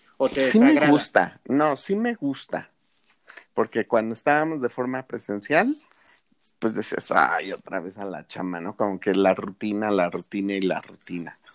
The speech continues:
Speaker 2: Y la rompimos, ¿no? O se rompió con esta parte de la pandemia y del confinamiento. Entonces,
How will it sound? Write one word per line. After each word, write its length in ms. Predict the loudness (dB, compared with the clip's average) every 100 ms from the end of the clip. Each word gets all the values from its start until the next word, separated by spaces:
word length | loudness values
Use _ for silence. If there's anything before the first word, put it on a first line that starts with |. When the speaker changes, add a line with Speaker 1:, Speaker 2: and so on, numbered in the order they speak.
| -20 -20 -20 -20 -14
Speaker 2:
Y 360 | -10 -4 2
la 180 | 4 4
rompimos, 600 | 4 0 0 0 0 -2
¿no? 240 | 0 0 0
O 40 |
se 180 | -2 -4
rompió 420 | -2 -4 -4 -6
con 200 | -4 -4
esta 320 | -4 -6 -8 -2
parte 380 | -2 0 0 0
de 80 |
la 160 | -2 -4
pandemia 600 | 0 2 4 2 0 -2
y 160 | -2 -6 -8
del 200 | -6 -2
confinamiento. 840 | -2 -2 -2 -2 -2 -2 -2 -4
Entonces, 500 | -4 0 -2 -4 -14